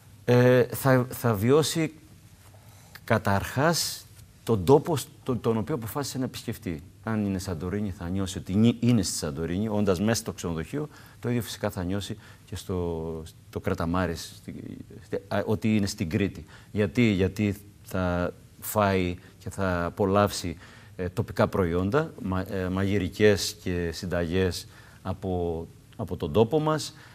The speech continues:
ε, νοοτροπία ανθρώπων, καταρχήν, ε, καταρχάς, θα, ε, ε, θα, ε, τον αγκαλιάσουν άνθρωποι που ξέρουνε από την κούνια τους, από τη φύση τους, να φιλοξενούν ανθρώπους. Η φιλοξενία είναι,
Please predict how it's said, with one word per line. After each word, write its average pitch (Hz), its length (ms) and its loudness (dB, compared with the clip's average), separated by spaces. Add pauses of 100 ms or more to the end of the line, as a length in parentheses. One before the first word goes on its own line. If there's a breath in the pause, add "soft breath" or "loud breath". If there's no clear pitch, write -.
(240 loud breath)
ε, 113 140 -2
νοοτροπία 123 600 6
ανθρώπων, 131 720 8
καταρχήν, 120 520 2 (640 loud breath)
ε, 92 40 -4
καταρχάς, 90 680 -4
θα, 101 560 4 (300 loud breath)
ε, 101 240 4
ε, 104 160 2 (140)
θα, 104 480 4
ε, 101 80 2
τον 107 240 2
αγκαλιάσουν 107 680 4
άνθρωποι 120 720 4 (320 loud breath)
που 107 460 2
ξέρουνε 143 640 6 (280)
από 107 280 0
την 92 140 0
κούνια 120 340 6
τους, - 320 -6 (500 soft breath)
από 104 240 -4
τη 104 260 0
φύση 147 460 0
τους, - 300 -6 (520 soft breath)
να 101 340 -2
φιλοξενούν 104 680 0
ανθρώπους. 82 500 -8
Η - 340 -20
φιλοξενία 123 640 -2
είναι, 143 360 -4